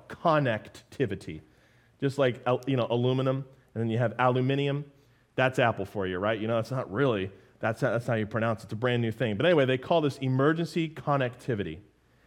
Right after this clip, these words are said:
And what it is, is you take your phone, I'll, I've got my iPad up here, right? And there's a chip in here that you can point it in a direction to a satellite that is above you, okay?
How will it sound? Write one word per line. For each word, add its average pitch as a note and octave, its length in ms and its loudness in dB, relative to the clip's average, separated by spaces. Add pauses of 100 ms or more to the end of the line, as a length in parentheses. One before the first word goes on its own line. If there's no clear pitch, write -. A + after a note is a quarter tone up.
(140)
And B2 120 0
what E3+ 140 8
it G3+ 80 6
is, C#3 160 4
is A#2+ 100 -6
you - 80 -2
take D#3 220 0
your D#3 100 -2
phone, B2 220 0
I'll, A#2+ 260 2
I've A#2+ 180 -2
got B2 140 0
my G#2+ 260 -2
iPad G2+ 240 -4
up F#2 140 -4
here, G2 140 -4
right? G#2+ 220 -4 (560)
And B2 200 2
there's C3 180 2
a E3+ 60 2
chip F#3+ 300 0
in A2 140 -2
here A2 420 -4 (480)
that B2+ 180 2
you D3+ 140 0
can C3+ 200 -2
point A3+ 400 0
it G#2+ 340 -6 (680)
in E3+ 140 2
a G3 60 2
direction C#3+ 840 0 (280)
to D3+ 160 0
a C3+ 60 2
satellite C#3+ 600 4
that A#2 120 2
is A2 100 -2
above G#2 380 0
you, D#2+ 200 -12 (560)
okay? C#3 280 -2